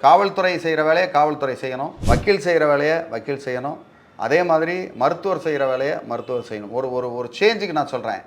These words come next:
இப்ப நமக்கு வந்து தலைவலி, வயித்த வலி வருதுன்னா அதுக்காக நம்ம டாக்டர்கிட்ட போவோமா, வக்கீல்கிட்ட போவோமா? கண்டிப்பா ஒரு பிரச்சனை ஏதாவது ஒண்ணு இருந்ததுன்னா, அந்த பிரச்சனையினால தலைவலி வந்ததுன்னா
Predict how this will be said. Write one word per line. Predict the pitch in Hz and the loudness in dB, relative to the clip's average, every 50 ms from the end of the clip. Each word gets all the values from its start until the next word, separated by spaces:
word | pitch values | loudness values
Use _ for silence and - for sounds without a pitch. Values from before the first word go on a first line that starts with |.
| - - _ _ _ _ | -18 -20 _ _ _ _
இப்ப | - 127 117 156 | -16 -8 -4 -2
நமக்கு | 147 143 139 139 139 135 131 | -2 0 0 0 -2 -2 -4
வந்து | 147 143 151 180 202 196 180 165 - | -4 -6 -4 -4 -2 -2 -4 -4 0
தலைவலி, | 147 147 165 185 190 185 180 180 | 2 4 6 6 4 4 2 2
வயித்த | 165 156 165 160 180 | 2 0 2 2 2
வலி | 175 165 160 | 2 2 2
வருதுன்னா | 151 147 139 139 143 151 156 160 165 165 - - 107 | 2 0 0 0 0 0 2 2 2 0 -2 -2 -4
அதுக்காக | 131 139 135 151 156 160 | -4 -2 0 2 2 2
நம்ம | 160 156 151 139 - | 2 0 0 -2 0
டாக்டர்கிட்ட | 117 131 147 147 160 156 147 143 143 | 2 0 0 -2 -6 -6 -4 -4 -2
போவோமா, | 139 143 147 143 156 165 175 185 185 - - - - - _ _ - | 0 -2 -2 0 0 0 0 0 -2 -4 -10 -18 -20 -20 _ _ 2
வக்கீல்கிட்ட | 127 147 151 190 220 180 175 160 135 | 4 4 6 6 6 6 6 4 4
போவோமா? | 123 117 107 101 95 | 2 -2 -4 -8 -4
கண்டிப்பா | - - 151 165 175 175 175 190 190 196 190 - - - - _ _ _ | 0 2 2 2 2 4 4 6 6 6 4 0 -6 -16 -20 _ _ _
ஒரு | - 120 131 - | -6 -4 -4 -2
பிரச்சனை | - 131 135 - - 214 220 214 | 0 -2 0 2 4 6 6 8
ஏதாவது | 202 196 202 202 202 190 | 8 8 8 6 6 4
ஒண்ணு | 185 175 165 | 2 0 0
இருந்ததுன்னா, | 160 170 175 208 208 185 | 0 0 0 2 2 2
அந்த | 170 143 143 | 0 0 2
பிரச்சனையினால | 143 - - 214 214 208 202 202 208 220 233 208 | 0 2 2 2 2 4 6 8 8 8 8 6
தலைவலி | 180 175 180 202 208 196 185 | 6 6 6 6 6 4 2
வந்ததுன்னா | 175 160 156 160 156 151 143 143 156 170 180 180 175 | 0 0 -2 -2 -2 -2 0 0 2 2 0 0 -2